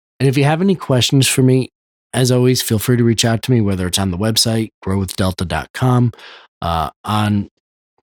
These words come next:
LinkedIn, Facebook, it's Mike Demo, pretty easy to find there. And if you found value in this, do me a favor, leave a review.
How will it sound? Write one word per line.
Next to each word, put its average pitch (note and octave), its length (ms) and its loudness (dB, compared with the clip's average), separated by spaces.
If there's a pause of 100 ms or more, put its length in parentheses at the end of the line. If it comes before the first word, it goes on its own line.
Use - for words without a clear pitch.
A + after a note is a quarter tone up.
LinkedIn, A2+ 460 0
Facebook, G#2+ 600 -2 (220)
it's F2+ 320 -4 (180)
Mike F#2 220 -2 (100)
Demo, G2 440 0 (480)
pretty G2 180 -4
easy G2 200 -2
to F2+ 80 -10
find F#2+ 340 -4
there. G#2 260 -4 (760)
And C#3 120 4
if C3+ 100 -2
you D3 60 0
found D#3+ 380 0
value G#2+ 440 -2
in C2 140 -16
this, - 340 -6 (640)
do D3+ 120 4
me D#3+ 140 4
a C3+ 60 2
favor, C#2+ 440 -8 (1300)
leave F3 200 2
a F#3 80 4
review. F#2 440 0